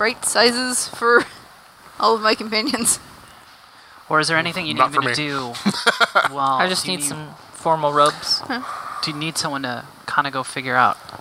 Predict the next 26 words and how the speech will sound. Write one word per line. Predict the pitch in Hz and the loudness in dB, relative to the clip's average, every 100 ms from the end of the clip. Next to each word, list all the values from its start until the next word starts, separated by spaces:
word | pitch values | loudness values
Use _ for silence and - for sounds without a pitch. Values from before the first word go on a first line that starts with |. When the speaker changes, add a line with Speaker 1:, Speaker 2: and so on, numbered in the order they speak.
| - 135 | -16 -14
Speaker 2:
what's | 135 - | -14 -2
happened? | 135 120 117 107 - | -2 -2 -8 -16 -12
Or | - | -8
is | 127 131 127 | -8 -6 -6
there | |
anything | 127 127 127 | -6 -8 -6
I | - | -8
can | - | -8
do | 123 123 | -12 -12
in | - | -12
town? | - - - - - - - - | -8 -6 -6 -10 -12 -16 -8 2
Speaker 1:
Oh, | 240 226 | 4 6
like | 196 185 - | 4 2 0
some | 202 | -6
investigation | 190 180 - 175 185 180 | -6 -4 -4 -4 -6 -2
while | 175 180 | 0 2
I | 175 175 185 202 - - | 4 2 0 -6 -14 -6
Speaker 2:
Yeah. | 143 135 135 - - - - - - | -2 0 -2 -12 -20 -20 -20 -20 -16
Speaker 1:
do | 196 | -8
my | 196 | -6
Speaker 2:
Pick | 196 | 0
me | 214 | 2
out. | 180 | 2
Speaker 1:
family | 196 | 0
Speaker 2:
You, | 214 | -4
Speaker 1:
thing? | 202 220 | -6 -10